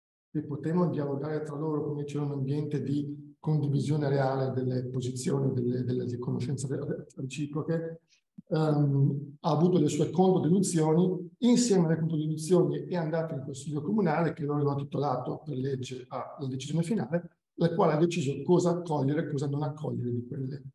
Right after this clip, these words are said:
di quelle attività. In questa attivi-, in, in quest-, ti ricorderai, Michele, tu sei stato uno degli artefici di questa operazione, l'hai seguita, per così dire, da dietro le quinte, passo passo.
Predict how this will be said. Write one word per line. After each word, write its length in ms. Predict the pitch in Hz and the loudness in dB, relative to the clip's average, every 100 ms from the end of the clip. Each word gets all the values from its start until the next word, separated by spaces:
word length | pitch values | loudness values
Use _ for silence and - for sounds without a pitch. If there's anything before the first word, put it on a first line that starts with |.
| _ _ _ - | _ _ _ -8
di 160 | 139 | -4
quelle 680 | 139 175 175 117 120 120 - - _ _ _ _ _ - | 2 4 4 2 -2 -8 -10 -16 _ _ _ _ _ -18
attività. 540 | - 135 123 131 131 - | -8 -6 -4 -6 -10 -4
In 160 | 139 | -2
questa 260 | 143 151 147 | 0 -2 -2
attivi-, 420 | - 143 147 139 | -6 -4 -2 -4
in, 140 | 135 139 | -8 -6
in 160 | 151 | -6
quest-, 440 | 147 160 160 160 - | -2 -2 -2 -8 -4
ti 80 | 135 | -2
ricorderai, 840 | 143 165 156 156 151 156 - - _ - | 2 2 4 2 0 -4 -10 -20 _ -2
Michele, 520 | 165 165 165 165 170 | 0 2 2 2 2
tu 100 | 160 | 0
sei 120 | - | -4
stato 300 | - - 147 | -6 -4 -4
uno 180 | 143 143 | -2 0
degli 180 | 135 135 | 0 -2
artefici 500 | 131 151 147 147 135 | -4 -4 -4 -4 -6
di 100 | 127 | -6
questa 220 | - 151 | -6 -6
operazione, 540 | - 143 - 139 139 | -4 -6 -4 -4 -4
l'hai 120 | 139 135 | -4 -6
seguita, 720 | 139 120 127 123 131 117 - _ _ | -8 -6 -8 -8 -10 -12 -20 _ _
per 200 | 147 127 | -12 -10
così 200 | - 123 | -6 -4
dire, 280 | 131 135 131 | -2 0 -2
da 80 | - | -2
dietro 260 | 143 143 | -4 -4
le 160 | 139 139 | -4 -4
quinte, 360 | 135 127 123 117 | -4 -4 -4 -8
passo 320 | - - 123 | -10 -12 -12
passo. 380 | - - - | -14 -16 -20